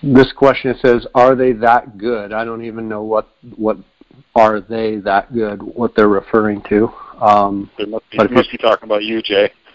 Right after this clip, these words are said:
Speaker 2: Yeah.
Speaker 1: <laughs> Yes. The rumor is true. Uh,
Speaker 2: <laughs>
Speaker 1: next question. Any chance we could get two straps on the carbon frame to secure meat right to the frame?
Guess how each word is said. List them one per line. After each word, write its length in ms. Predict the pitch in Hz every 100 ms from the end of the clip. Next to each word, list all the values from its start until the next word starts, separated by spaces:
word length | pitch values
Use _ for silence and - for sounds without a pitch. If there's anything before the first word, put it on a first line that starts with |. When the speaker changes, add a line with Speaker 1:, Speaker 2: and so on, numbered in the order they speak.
| _ _
Speaker 2:
Yeah. 960 | 117 110 - 131 175 165 - 170 147 156
Speaker 1:
<laughs> 60 | 101
Yes. 300 | 131 139 123 _ _ 233 202 175
The 80 | 143
rumor 420 | 151 170 165 165
is 200 | 156 - -
true. 300 | 147 135 120 _ - - - _
Uh, 680 | 143 139 139 139 131 - - - _ _
Speaker 2:
<laughs> 400 | _ _ _ _
Speaker 1:
next 480 | 143 143 156 - -
question. 500 | - 143 143 - 123
Any 320 | 127 143 175
chance 500 | 175 - 156 143 135
we 160 | 135 131
could 240 | 131 123
get 260 | 120 127 - -
two 180 | 139 156
straps 560 | - - 135 127 123 -
on 220 | 117 110
the 80 | 107
carbon 640 | - - 127 123 123 120 120 _
frame 440 | - 117 113 113 110 -
to 80 | 107
secure 600 | - 113 - - 117 110
meat 440 | 107 110 120 120 -
right 360 | 104 104 107 - -
to 140 | 113 107
the 80 |
frame? 380 | 101 104 90 -